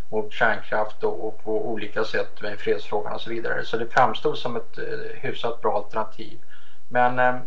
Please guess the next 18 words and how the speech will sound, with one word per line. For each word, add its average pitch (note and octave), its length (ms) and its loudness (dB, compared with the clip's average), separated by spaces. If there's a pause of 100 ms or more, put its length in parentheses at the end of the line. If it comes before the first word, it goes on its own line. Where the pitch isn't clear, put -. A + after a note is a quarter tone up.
(200)
det B2+ 80 0
var C3 80 0
ju C#3 140 -2
samma B2 380 0
sak - 500 -2
där. C#3 160 0
När A#2+ 60 -2
man A#2+ 160 0
väl A#2 200 0
gick - 160 -2
in C3+ 120 -2
i - 40 -2
partiet B2 360 -2
så B2 100 -2
märkte A#2+ 380 0
man A2+ 120 0
att, A2+ 240 0 (800)
eh, A2 440 2